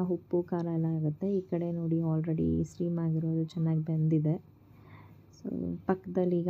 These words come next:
ಕಡಾಯಿ ಇಟ್ಕೊಂಡಿದ್ದೀನಿ ಇನ್ನೊಂದಕ್ಕೆ. So, ಇದಕ್ಕೊಂದು ಎರಡು ಸ್ಪೂನ್ ಆಯಿಲ್ ಹಾಕ್ಕೊಂಡಿರ್ತೀನಿ, ಆಲಿವ್ ಆಯಿಲ್ ಹಾಕಿದ್ದೀನಿ. So, ಈಗ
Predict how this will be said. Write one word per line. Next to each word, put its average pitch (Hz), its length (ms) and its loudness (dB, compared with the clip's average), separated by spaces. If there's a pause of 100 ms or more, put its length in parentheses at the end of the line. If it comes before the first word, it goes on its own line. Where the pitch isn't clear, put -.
ಕಡಾಯಿ 170 400 0
ಇಟ್ಕೊಂಡಿದ್ದೀನಿ 160 640 0
ಇನ್ನೊಂದಕ್ಕೆ. 160 760 0 (720)
So, 175 200 2
ಇದಕ್ಕೊಂದು 170 680 0
ಎರಡು 175 380 -2
ಸ್ಪೂನ್ 180 320 0
ಆಯಿಲ್ 160 280 2
ಹಾಕ್ಕೊಂಡಿರ್ತೀನಿ, 156 800 0 (480)
ಆಲಿವ್ 175 280 2
ಆಯಿಲ್ 170 180 2
ಹಾಕಿದ್ದೀನಿ. 156 560 0 (840)
So, - 280 0
ಈಗ 220 300 0